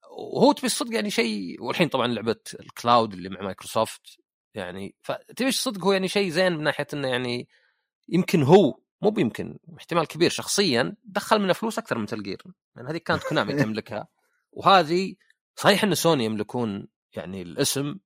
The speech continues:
Speaker 1: بس إن استوديوه هو، وهنا تفرق يعني.
Speaker 2: إيه.
Speaker 1: ف-، يعني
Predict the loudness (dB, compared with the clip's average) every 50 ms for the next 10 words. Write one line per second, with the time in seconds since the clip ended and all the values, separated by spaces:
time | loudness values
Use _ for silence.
0 | _ _ _ -12 -10 -8 -8 -6 -6 -6 -8 -8 -6 -2 -2 0 2 0 0 -2
1 | -4 -6 -8 _ _ _ _ _ _ _ _ _ _ _ -14 -12 -8 -4 -2 -2
2 | -2 -2 -2 -6 -8 -8 -14 -16 -16 -18 -18 -18 -20 _ _ _ _ _ _ _
3 | _ _ _ _ _ _ _ _ -6 -4 -4 -4 -4 -4 -6 -6 -2 -2 0 2
4 | 2 2 2 2 2 0 0 -4 -6 -14 _ _ _ _ _ _ _ _ _ _
5 | _ -4 0 2 2 2 2 -2 -8 -14